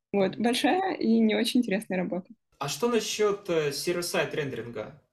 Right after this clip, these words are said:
Speaker 2: Насколько мне известно, у Vue есть, э, определённый фреймворк под названием Nuxt, который и позволяет как раз, э, использовать S S R.
Speaker 1: А, на самом деле, я нежно отношусь к Наксту.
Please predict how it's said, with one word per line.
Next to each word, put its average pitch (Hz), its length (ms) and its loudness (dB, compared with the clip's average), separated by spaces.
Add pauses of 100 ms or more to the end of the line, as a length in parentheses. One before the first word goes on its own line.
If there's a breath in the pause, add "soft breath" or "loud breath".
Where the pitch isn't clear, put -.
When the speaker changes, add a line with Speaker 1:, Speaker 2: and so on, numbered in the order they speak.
Speaker 2:
Насколько 185 320 -6
мне 175 140 -2
известно, 185 840 -2
у 156 140 -6
Vue 175 280 -2
есть, 156 440 -6
э, - 20 -6
определённый 139 1160 -4
фреймворк 156 520 -4
под 131 160 -4
названием 135 580 -6
Nuxt, - 400 -6
который 156 380 -6
и 135 60 -10
позволяет 135 560 -6
как - 180 -14
раз, 120 380 -8
э, 117 460 -8
использовать 151 600 -6
S 135 160 -8
S 135 160 -6
R. 131 220 -4 (880 loud breath)
Speaker 1:
А, 214 200 2
на 240 120 4
самом 277 220 4
деле, 233 460 4
я 233 220 2
нежно 214 340 2
отношусь 196 480 -4
к - 80 -2
Наксту. 370 520 0